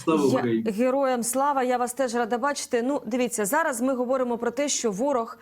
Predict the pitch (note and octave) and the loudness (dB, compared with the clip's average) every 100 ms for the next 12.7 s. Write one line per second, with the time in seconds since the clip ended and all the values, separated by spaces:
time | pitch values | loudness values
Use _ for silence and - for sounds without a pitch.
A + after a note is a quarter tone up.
0 | - - A#3 C4 C#4 C#4 B3+ G#3+ A#3+ A3 | -20 -8 -4 -2 0 2 2 0 0 0
1 | C4+ - B3 A3+ G#3 G#3+ - F#3+ B3 F#3+ | 0 0 0 0 0 -2 -2 -2 -2 -2
2 | F#3 D#3+ F#3 F3+ F#3 F3+ - G3 F#3+ G3+ | -4 -2 -2 -2 -2 -2 -2 -4 -4 -6
3 | - F#3+ F3 F3+ F3+ G3 - A3+ C#4+ C#4 | -4 -4 -4 -4 -4 -4 -6 -4 -2 -2
4 | B3+ A3 - - - - A#3+ C4 B3 A#3 | -2 -6 -10 -18 -10 -4 0 2 2 0
5 | B3 A#3+ A#3 A#3+ G3 - F3 E3+ F3+ - | 0 0 2 0 0 -2 -2 -2 -6 -10
6 | F3 F3+ B3+ A3 - F#3 - F#3 - F#3+ | -4 2 2 2 -2 -2 0 0 0 -2
7 | G3+ B3 C4 A3 F#3 G3 G3+ G#3 G3+ G3 | 0 0 0 -2 -2 -2 0 2 0 0
8 | - - - G#3 G#3 G3+ - C4+ G#3+ G3+ | -8 -20 -6 0 0 0 0 0 0 -2
9 | F3+ - F#3 F3+ G#3 A3 D4+ D4 C#4 - | -2 -2 -2 0 0 2 2 2 0 -4
10 | - - - C#4+ C#4 A3+ A3+ A3 F#3 F3 | -14 -10 -2 0 2 2 2 0 -2 -2
11 | - G3+ G3+ G3+ C4 D4+ C#4+ - A3+ B3 | -2 0 0 2 2 0 -2 -2 -2 0
12 | A#3+ A#3 - A#3+ A#3+ A#3 | 0 0 0 2 2 0